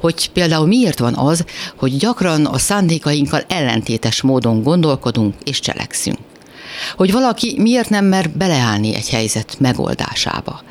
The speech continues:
a véleményét miért nem meri vállalni, vagy akár csak odáig eljutni, hogy kialakult állásfoglalása legyen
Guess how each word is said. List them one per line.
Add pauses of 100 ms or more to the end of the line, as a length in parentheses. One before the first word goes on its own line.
(160)
a
véleményét
miért
nem
meri
vállalni, (400)
vagy
akár
csak
odáig
eljutni,
hogy
kialakult
állásfoglalása
legyen